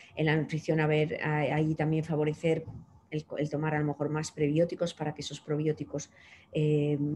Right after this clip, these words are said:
estén bien alimentados. Y, y bueno, esto es fundamentalmente las tres fases. Hay muchos más detalles, pero bueno, el tiempo es limitado, entonces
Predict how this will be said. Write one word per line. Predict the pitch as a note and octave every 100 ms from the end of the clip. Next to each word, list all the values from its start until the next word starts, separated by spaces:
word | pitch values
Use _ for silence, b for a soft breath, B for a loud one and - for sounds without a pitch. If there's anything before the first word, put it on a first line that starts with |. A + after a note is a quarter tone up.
| -
estén | C#3+ - D3+ C#3+
bien | D#3 D3+ D3 C#3+
alimentados. | D3 D3+ D3 C#3+ F3 F#3 G#3 B3 - b b b b b _
Y, | G#3+ F#3+ F3 E3+ E3 E3 D#3 D#3
y |
bueno, | F3+ G3 C4+ C#4+ -
esto | F3+ G#3+
es | G#3
fundamentalmente | G#3 F3+ E3+ D#3 D#3 D3+ D3+
las | D3 D3
tres | D3+ -
fases. | F3+ - D#3 - -
Hay | E3+
muchos | F3+ F#3 F3 -
más | E3+ E3
detalles, | E3 E3 E3+ E3+
pero | - D#3
bueno, | D3+ D3 D3 -
el | D3+
tiempo | D#3 D#3
es | D3
limitado, | D#3 D3 D#3 D#3+
entonces | E3 - D3 D3 -